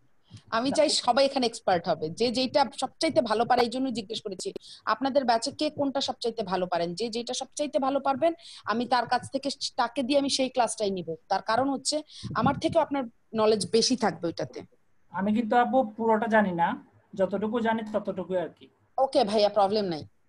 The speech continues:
Speaker 1: আমরা তো আছিই সবাই।
Speaker 2: কারণ হচ্ছে আপু, lead generation তো অনেকগুলা category থাকে, কয়েকটা হচ্ছে manually, কয়েকটা হচ্ছে software দিয়ে, কয়েকটা হচ্ছে automated। তো আমি manual এটা জানি।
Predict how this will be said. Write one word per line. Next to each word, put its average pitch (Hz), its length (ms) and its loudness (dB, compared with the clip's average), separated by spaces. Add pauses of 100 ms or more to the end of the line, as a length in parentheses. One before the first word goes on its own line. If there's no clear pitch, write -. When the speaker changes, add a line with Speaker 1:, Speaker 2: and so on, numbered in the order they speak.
(440)
Speaker 1:
আমরা 220 280 2
তো 240 100 2
আছিই 214 300 0
সবাই। 156 320 -2 (360)
Speaker 2:
কারণ 190 260 0
হচ্ছে 214 260 -2
আপু, 240 300 0
lead 214 260 2
generation 220 500 0
তো 247 80 0
অনেকগুলা 214 500 0
category 190 480 -2
থাকে, 170 340 -6 (520)
কয়েকটা 185 360 0
হচ্ছে 220 300 -2
manually, 214 640 2 (100)
কয়েকটা 185 320 -2
হচ্ছে 208 200 -6
software 202 640 -2
দিয়ে, 214 280 0
কয়েকটা 190 360 -4
হচ্ছে 214 400 -4 (500)
automated। 180 680 0 (500)
তো 185 60 2
আমি 196 300 6
manual 208 400 4
এটা 214 200 4
জানি। 151 320 -2